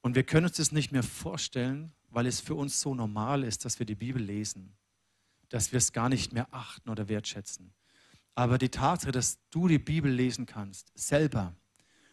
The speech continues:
und mit dem Heiligen Geist gemeinsam die Schrift entdecken kannst, dass du nicht abhängig bist von jemand,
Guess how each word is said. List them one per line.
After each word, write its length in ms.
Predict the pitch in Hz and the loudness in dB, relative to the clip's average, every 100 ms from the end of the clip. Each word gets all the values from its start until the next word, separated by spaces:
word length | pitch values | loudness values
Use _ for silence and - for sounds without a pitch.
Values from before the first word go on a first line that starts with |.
| _ _ | _ _
und 360 | 131 127 123 - | 4 4 2 0
mit 260 | 135 185 175 | 6 6 6
dem 220 | 143 - | 2 4
Heiligen 360 | 185 170 151 | 4 4 2
Geist 540 | 143 147 226 - - - | 2 4 4 2 -2 -4
gemeinsam 680 | 135 131 165 208 - 120 117 | -2 0 0 0 0 -2 -2
die 100 | 117 | -2
Schrift 500 | - 151 160 - 139 | -2 0 -2 -4 -12
entdecken 420 | 117 123 - - | -14 -16 -18 -20
kannst, 500 | 113 101 - - _ _ _ _ _ _ _ _ | -20 -18 -20 -20 _ _ _ _ _ _ _ _
dass 160 | - 139 | 2 4
du 100 | 160 | 6
nicht 280 | 175 - - | 4 4 2
abhängig 520 | 185 175 170 156 - | 4 6 4 2 2
bist 320 | 143 123 - | 2 2 -2
von 160 | - 127 | 0 2
jemand, 560 | 139 143 123 113 - | 2 2 0 -2 -8